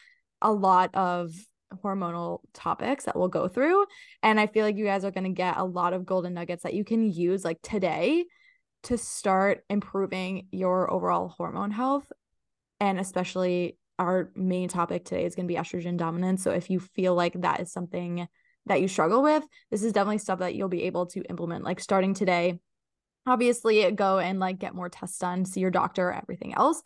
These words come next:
but you're gonna get a lot of great information from Tam today. So you better get ready. You can listen to this while you're doing your steps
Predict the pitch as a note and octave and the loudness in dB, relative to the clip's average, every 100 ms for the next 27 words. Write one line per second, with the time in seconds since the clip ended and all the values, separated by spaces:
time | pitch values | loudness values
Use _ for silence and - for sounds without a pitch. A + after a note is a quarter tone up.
0 | - - A3+ G#3+ G#3+ A3 G#3+ G3 F#3 F3+ | -16 -4 2 4 4 2 0 0 -2 0
1 | - - F3 E3+ E3+ E3+ F#3 - F3+ - | 0 -2 -4 -4 -4 -10 -10 -2 -2 -2
2 | F#3 F#3 - - F#3 F#3 - - - F3+ | -6 -10 -10 -10 -10 -10 -14 -20 -6 -2
3 | F3 F3 F3 - - F3 F3 E3+ E3+ F#3 | 0 0 -2 -6 -8 -6 -4 -6 -6 -6
4 | E3+ F3+ F3+ C4 D#4 C4+ - G3+ F#3+ G3+ | -2 -2 2 4 4 2 2 4 4 4
5 | F#3+ G3 F#3 F3+ F#3+ F#3+ F#3 - E3 G#3 | 2 0 -2 -2 -2 -2 -4 -6 -4 -2
6 | A#3 A#3+ A#3+ - - - F#3 F#3+ F3+ F3+ | 0 0 0 -2 -14 -10 -8 -4 -6 -6
7 | F#3+ F3 F3+ F3 - E3+ E3+ E3+ E3 F#3 | -8 -2 0 0 -2 -4 -2 -2 -4 -6
8 | F#3+ F#3 C#4+ C4+ C4 | -8 -2 2 2 2